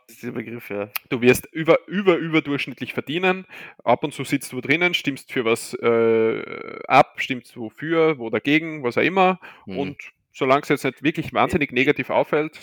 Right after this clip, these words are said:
Speaker 1: ich bin
Speaker 2: dann
Speaker 1: mir jetzt nicht sicher, wie das ist bei, beim, ähm, beim Bundestag. Das ist ja noch mal eine Spur krasser im, als E-U-Abgeordneter.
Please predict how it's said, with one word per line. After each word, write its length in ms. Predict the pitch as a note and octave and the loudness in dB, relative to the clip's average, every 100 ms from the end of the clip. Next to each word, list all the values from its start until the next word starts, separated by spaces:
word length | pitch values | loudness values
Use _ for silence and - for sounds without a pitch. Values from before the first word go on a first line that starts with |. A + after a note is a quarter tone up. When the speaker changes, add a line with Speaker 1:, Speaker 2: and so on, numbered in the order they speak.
| - _ | -20 _
Speaker 1:
ich 140 | - - | -16 -4
bin 60 | A#2+ | 0
Speaker 2:
dann 60 | |
Speaker 1:
mir 60 | D3+ | 0
jetzt 200 | D3+ C3 | 0 -6
nicht 100 | B2 | -10
sicher, 300 | - D3 B2+ | -4 -2 -2
wie 80 | B2 | -4
das 120 | A2+ | -8
ist 180 | - - | -12 0
bei, 260 | A2 G#2+ | 4 4
beim, 480 | G#2 G#2 G2+ G2 F#2 - | 4 2 2 -4 -10 -10
ähm, 560 | G2+ F#2+ F#2 F#2 - _ _ _ | -10 -10 -16 -20 -20 _ _ _
beim 240 | G2 F#2+ | -6 -6
Bundestag. 560 | G2+ A#2+ A2 - F#2 F2+ | -6 -8 -8 -4 -6 -4
Das 160 | F#2+ G#2 | -12 -12
ist 140 | G2+ | -4
ja 80 | G#2 | -2
noch 180 | A2 B2 | -2 -4
mal 120 | A#2 | -4
eine 120 | A2+ | -4
Spur 240 | - A2+ | -6 -10
krasser 340 | - A#2 - G#2 | -4 -4 -2 -4
im, 240 | G2+ G2+ | -4 -8
als 220 | - G2 - | -8 -10 -8
E-U-Abgeordneter. 1120 | G#2+ A#2+ A#2 G#2+ - F#2+ F#2 F#2 - E2+ F2 | -8 -2 0 0 -4 -4 -2 -4 -6 -8 -8